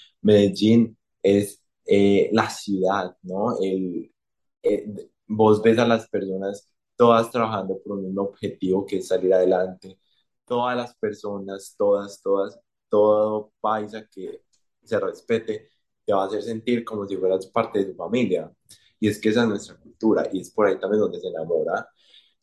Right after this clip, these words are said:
Bueno, en cuanto a la ciudad, la ciudad es una ciudad,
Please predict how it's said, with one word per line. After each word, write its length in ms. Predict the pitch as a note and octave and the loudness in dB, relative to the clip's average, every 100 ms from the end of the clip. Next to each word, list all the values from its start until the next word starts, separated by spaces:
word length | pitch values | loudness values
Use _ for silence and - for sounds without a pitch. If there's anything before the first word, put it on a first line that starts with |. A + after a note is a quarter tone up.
| _ | _
Bueno, 400 | A#2 A#2 G#2+ G2 | 0 2 2 0
en 120 | A#2+ A#2+ | -4 -4
cuanto 320 | B2+ B2 B2+ | -4 -6 -4
a 40 | |
la 140 | A#2+ A#2 | -6 -6
ciudad, 480 | - A2+ G#2+ F2 - - | -4 0 0 0 -8 -6
la 160 | A2 | -4
ciudad 440 | A2 A2+ A#2 C#3+ - | -4 0 2 2 -2
es 140 | G2+ G2+ | -12 -12
una 200 | A#2 A#2 | -14 -14
ciudad, 520 | - F#2+ F2+ F2 | -12 -8 -8 -8